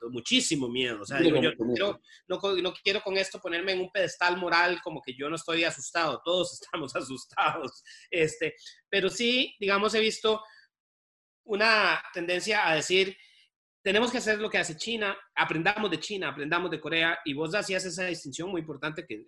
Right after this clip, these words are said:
Speaker 1: a mí me faltó hacer y creo que es totalmente viable lo que dijiste. Claro, Corea es una sociedad abierta, eh, eh, también son sociedades altamente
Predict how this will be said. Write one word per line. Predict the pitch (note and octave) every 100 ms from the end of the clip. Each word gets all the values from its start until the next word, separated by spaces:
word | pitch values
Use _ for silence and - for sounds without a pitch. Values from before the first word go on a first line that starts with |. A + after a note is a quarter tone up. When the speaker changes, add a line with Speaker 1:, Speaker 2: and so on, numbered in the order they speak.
| -
Speaker 1:
a |
mí | B2+
me | C#3+ D3+
faltó | C3 C3+
hacer | B2+ F#3
y | C#3
creo | B2 C3+ C3+
que | C3
es | - _
totalmente | C3+ C#3+ C#3+ C#3+ C3+ D3+
viable | C#3+ B2+ C3 C3
lo | C3
que | B2
dijiste. | A#2+ D#3+ -
Claro, | - C#3+ C#3 C#3 -
Corea | B2 B2
es | B2+
una | C#3
sociedad | C3+ B2+ A#2
abierta, | A#2+ D3 C3+ - F3 - _ _ -
eh, | C#3 B2+ A#2+ B2
eh, | B2 A#2+ A2+ A2+ -
también | C3 D3 D3+
son | E3 E3
sociedades | E3+ D3 C#3 D3 -
altamente | D#3 C#3+ D3+ D3+ - -